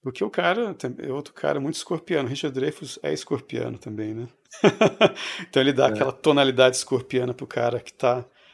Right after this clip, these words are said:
Speaker 1: sabe, quando o escorpiano está irado com alguma coisa e indignado,
Speaker 2: É.
Speaker 1: e quando, e vem com aquele senso de humor
Speaker 2: Meu filme favorito,
Speaker 1: cheio de, de
Speaker 2: meu filme
Speaker 1: veneno.
Speaker 2: favorito,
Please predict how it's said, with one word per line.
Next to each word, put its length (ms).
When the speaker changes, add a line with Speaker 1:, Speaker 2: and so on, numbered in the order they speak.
Speaker 1:
sabe, 420
quando 160
o 40
escorpiano 320
está 240
irado 500
com 80
alguma 280
coisa 500
e 560
indignado, 840
Speaker 2:
É. 160
Speaker 1:
e 100
quando, 260
e 240
vem 140
com 60
aquele 200
senso 260
de 100
humor 400
Speaker 2:
Meu 120
filme 180
favorito, 440
Speaker 1:
cheio 360
de, 300
de 200
Speaker 2:
meu 300
filme 160
Speaker 1:
veneno. 260
Speaker 2:
favorito, 600